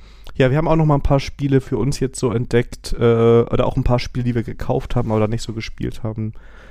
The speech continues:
Ähm, da sind wir jetzt auch wieder fleißiger dabei. Das ist, äh, auch was sehr Positives, ja. Ja. Und weil du's erwähnt hast, muss ich auch erwähnen,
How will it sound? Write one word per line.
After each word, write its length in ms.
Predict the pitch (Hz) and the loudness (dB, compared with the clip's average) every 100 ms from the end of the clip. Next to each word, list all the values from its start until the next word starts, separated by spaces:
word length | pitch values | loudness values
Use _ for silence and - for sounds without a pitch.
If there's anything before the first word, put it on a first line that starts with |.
| - - - | -20 -20 -2
Ähm, 680 | 101 107 107 107 104 107 117 - - - | 0 2 2 0 -2 -4 -8 -14 -18 -10
da 140 | - 110 | -2 -2
sind 160 | 113 | 0
wir 60 | 110 | -2
jetzt 160 | 107 - | -2 -4
auch 200 | 104 120 | -6 -4
wieder 320 | 107 101 101 - - - - - - - - - - | -2 -2 -4 -8 -12 -20 -20 -20 -20 -20 -20 -20 -20
fleißiger 540 | - 107 104 - 107 95 | -8 0 0 0 -4 -6
dabei. 420 | - - - - - - - | -6 -6 -8 -10 -14 -16 -12
Das 220 | - - - | -10 -8 -10
ist, 380 | - - - - | -10 -10 -10 -6
äh, 40 | 107 | -2
auch 400 | 101 101 - - | -2 -4 -4 -2
was 140 | - | -4
sehr 100 | - | -4
Positives, 840 | - - - - - - - - - - | -8 -10 -12 -10 -8 -8 -8 -10 -14 -10
ja. 180 | - 95 - - - - - - - - - - - - - - - - | -8 -8 -10 -10 -12 -16 -20 -20 -20 -20 -20 -20 -20 -20 -20 -20 -8 -6
Ja. 160 | 87 - - - | -4 -6 -6 0
Und 180 | 156 160 | 2 4
weil 100 | 127 | 4
du's 220 | 123 190 | 4 4
erwähnt 240 | 135 120 127 | 4 2 2
hast, 120 | 113 | 2
muss 120 | 117 | 2
ich 60 | 107 | 2
auch 80 | 117 | 2
erwähnen, 420 | 110 113 110 | 4 2 0